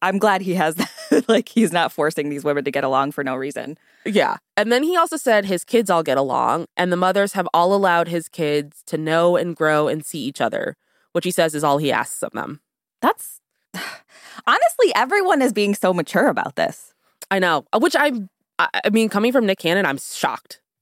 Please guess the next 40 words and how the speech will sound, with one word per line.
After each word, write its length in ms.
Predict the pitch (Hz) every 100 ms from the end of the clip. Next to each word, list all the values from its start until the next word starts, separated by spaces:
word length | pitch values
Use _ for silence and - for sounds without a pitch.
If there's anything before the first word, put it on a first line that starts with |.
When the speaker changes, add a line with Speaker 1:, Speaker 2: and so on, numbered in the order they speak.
| - - - 196
Speaker 2:
Like, 140 | 185
these 160 | 190 -
quotes, 240 | 190 185
I'm 140 | 175
shocked. 320 | 156 135 - 170
I 80 |
would 120 | 175 185
not 140 | 175
expect 300 | 170 151 123
this 100 | 135
from 160 | 131 120
Nick 140 | 113
Cannon. 320 | 95 80 65 -
Speaker 1:
<laughs> 100 | -
Okay, 240 | 247 185
so 140 | 165 220
do 100 | 240
you 100 | 269
wanna 200 | 311 359
know 140 | 311
my 160 | 233 202
theory? 420 | 165 156 156 175 _ _ _ _ _ _ - - - - - - 587 - - - _ _ _ _ _ - - _ - - - -
Speaker 2:
Been 140 | 202 180
waiting 240 | 175 180
with 160 | 180 -
bated 300 | 175 185 392
breath 260 | 180 190 185
this 200 | 180 175
Speaker 1:
<laughs> 20 |
Speaker 2:
whole 200 | 175 180
Speaker 1:
Yeah, 240 | 180 185 196
Speaker 2:
episode. 400 | 202 190 185 170
Speaker 1:
I'm 300 | 202 214 208
sure. 420 | - 190 143 - _ - 403
So, 260 | - 302 262
okay, 380 | - 233 254 - - _
part 280 | - 302 381
of 100 | 440
me 140 | 403 294
wonders 880 | 196 165 147 147 175 220 262 269